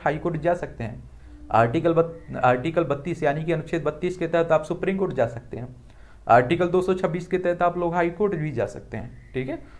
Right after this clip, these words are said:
और आपके अधिकारों की रक्षा करेगा सुप्रीम कोर्ट और हाई कोर्ट। कर्नाटक की बात करें तो कर्नाटक ग्राम स्वराज और पंचायती राज अधिनियम उन्नीस सौ तिरानवे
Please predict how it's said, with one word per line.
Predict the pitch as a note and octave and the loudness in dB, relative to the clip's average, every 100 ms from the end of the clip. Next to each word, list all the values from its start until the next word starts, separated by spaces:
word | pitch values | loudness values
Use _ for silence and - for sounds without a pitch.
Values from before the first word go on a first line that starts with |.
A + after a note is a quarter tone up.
| - | -2
और | A#2 A#2+ | 4 8
आपके | D3 - | 8 6
अधिकारों | F3 E3 E3 E3+ | 0 2 2 2
की | F3 F#3 D3+ | 0 0 0
रक्षा | C#3 - F#3+ | 0 -2 -2
करेगा | G3 D#3 A2+ - - - | 0 -2 -2 -6 -10 -8
सुप्रीम | C3 B2 C3+ B2 | -6 -2 -2 0
कोर्ट | A#2 G2+ - - | 0 -2 -6 -2
और | A2+ | 0
हाई | G#2+ G#2+ | 2 -2
कोर्ट। | G#2+ - - - - - - - | -4 -10 -12 -20 -20 -20 -4 8
कर्नाटक | C#3+ D#3 G3+ B3+ | 10 10 8 6
की | B3+ C4 | 2 2
बात | B3 B3 | 4 4
करें | B3 | 2
तो | A#3+ | 2
कर्नाटक | A#3 D3+ D#3+ E3 A3 | 2 4 4 4 2
ग्राम | D#3+ D#3 E3 G#3+ | 4 6 6 4
स्वराज | G3 E3+ E3+ A#2+ - - - - | 2 4 4 0 -12 -20 -20 -4
और | - - | 0 6
पंचायती | D#3 C#3+ F3+ F#3 G#3 | 8 8 8 6 8
राज | G#3 F#3+ | 8 8
अधिनियम | F#3+ F#3+ G3 F#3+ | 4 2 0 0
उन्नीस | C#3+ C#3+ D#3+ | -2 -4 -2
सौ | F3+ E3+ | 0 2
तिरानवे | C#3+ A#2+ B2 D#3+ | 2 4 4 2